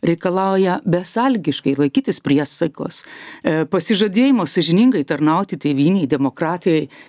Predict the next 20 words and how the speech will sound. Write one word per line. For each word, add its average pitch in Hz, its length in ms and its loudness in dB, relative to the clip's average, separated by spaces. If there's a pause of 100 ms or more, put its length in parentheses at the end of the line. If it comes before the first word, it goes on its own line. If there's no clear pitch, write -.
(100)
Lietuvos 185 400 0
žmonių 202 320 2
geroviai, 180 480 2 (100)
o 160 140 0
svarbiausia, 160 800 -2 (240)
valstybės 262 500 0
politiko 277 460 2
elgesio 247 480 0
kodekso 247 560 0
normoms. 131 460 0 (180)
Ir 190 160 2
čia 311 240 0
aš 294 320 0
įžvelgiu 151 400 0 (240)
vėlgi 190 320 0
vieną 254 320 2
iš - 80 -8
tų - 160 -4
pagrindinių 185 560 2
dalykų, 196 480 2